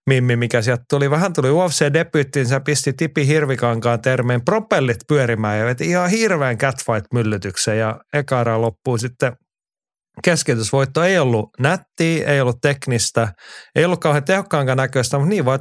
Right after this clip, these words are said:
Juliana Miller jotenkin niinku murentui sen kolmen minuutin paineen alla siinä. Niin nyt on <laughs> mielenkiintoista nähdä.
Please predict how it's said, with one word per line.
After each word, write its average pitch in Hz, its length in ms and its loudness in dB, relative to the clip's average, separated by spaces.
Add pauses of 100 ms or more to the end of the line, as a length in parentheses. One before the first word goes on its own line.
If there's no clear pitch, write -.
Juliana 151 340 2
Miller 131 440 0
jotenkin 123 460 -2
niinku 120 160 0
murentui 139 640 0
sen 107 200 -2 (600)
kolmen 120 320 2
minuutin 107 360 -2 (100)
paineen 107 460 0
alla 95 320 -2
siinä. - 420 -10 (1120)
Niin 131 140 2
nyt 185 160 2
on 170 60 4 (320)
<laughs> - 220 -4
mielenkiintoista 123 640 0
nähdä. 117 340 0